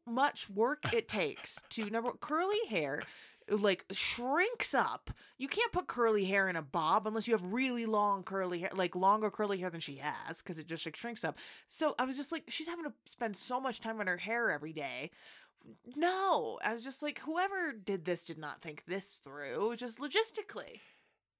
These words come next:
Speaker 2: Y-, it, yeah, I, I don't have much to add as someone who's never had a perm, thankfully.
Speaker 1: Well, it's not just
Speaker 2: Uh,
Speaker 1: perm, it's just,
Speaker 2: and
Speaker 1: like,
Speaker 2: y-, well, y-,
Speaker 1: hair.
Speaker 2: oh,
Speaker 1: It's
Speaker 2: yes,
Speaker 1: physics,
Speaker 2: yes,
Speaker 1: which
Speaker 2: exactly,
Speaker 1: I didn't
Speaker 2: exactly,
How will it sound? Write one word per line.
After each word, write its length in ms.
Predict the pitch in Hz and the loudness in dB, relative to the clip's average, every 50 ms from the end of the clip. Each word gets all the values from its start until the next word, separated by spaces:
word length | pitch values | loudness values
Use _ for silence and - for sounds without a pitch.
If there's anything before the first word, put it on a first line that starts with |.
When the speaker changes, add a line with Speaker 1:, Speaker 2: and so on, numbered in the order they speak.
| _ _ _ _ _ | _ _ _ _ _
Speaker 2:
Y-, 140 | - 147 151 - _ _ | -8 -8 -8 -8 _ _
it, 220 | - 165 - - - _ | -6 -6 -6 -8 -14 _
yeah, 420 | - 151 165 156 156 180 202 196 175 151 - _ _ _ _ | -10 -8 -4 -2 0 0 0 -2 -4 -8 -12 _ _ _ _
I, 120 | 143 139 139 | 2 2 4
I 80 | - - | 6 4
don't 100 | 156 151 | 6 6
have 80 | 156 151 | 4 4
much 160 | 147 139 - | 2 0 0
to 80 | 160 | 2
add 140 | - 131 135 | 4 4 4
as 80 | 143 - | 4 2
someone 180 | - 127 123 | 0 0 0
who's 120 | 123 117 110 | 0 0 0
never 140 | 120 113 113 | 2 2 4
had 100 | 110 110 | 2 2
a 40 | 107 | 0
perm, 360 | - - 113 107 107 127 139 - _ _ _ _ _ _ _ _ _ _ | 0 -2 -2 -2 -2 -4 -6 -12 _ _ _ _ _ _ _ _ _ _
thankfully. 280 | - 117 - - 104 101 | -4 -4 -2 -2 0 2
Speaker 1:
Well, 80 | 392 | 2
it's 80 | 381 - | 2 2
not 120 | - 440 415 | 0 -2 -2
just 140 | 392 349 - | -2 0 2
Speaker 2:
Uh, 240 | 226 220 214 214 349 | 4 4 6 6 6
Speaker 1:
perm, 140 | 392 359 320 | 4 4 10
it's 100 | 262 254 | 12 12
just, 100 | 240 240 | 12 12
Speaker 2:
and 120 | 233 226 | 8 6
Speaker 1:
like, 200 | 226 254 240 220 - | 6 6 6 6 4
Speaker 2:
y-, 180 | 302 302 294 | -2 -4 2
well, 120 | 269 240 196 | 6 6 8
y-, 40 | 285 | 8
Speaker 1:
hair. 340 | 294 330 359 392 285 196 156 | 8 6 8 8 6 6 8
Speaker 2:
oh, 60 | 160 151 | 8 6
Speaker 1:
It's 100 | 139 147 | 6 6
Speaker 2:
yes, 160 | 170 - - | 2 2 4
Speaker 1:
physics, 380 | - 311 302 247 - 226 175 - | 6 6 6 6 4 0 -2 0
Speaker 2:
yes, 240 | - 120 - - - | -2 -2 -2 -2 -2
Speaker 1:
which 160 | 214 262 - | -2 4 6
Speaker 2:
exactly, 300 | 226 285 294 - - 349 | 8 10 10 8 8 4
Speaker 1:
I 20 | |
didn't 140 | 339 - - | 2 2 0
Speaker 2:
exactly, 200 | - - - 277 | -2 2 4 4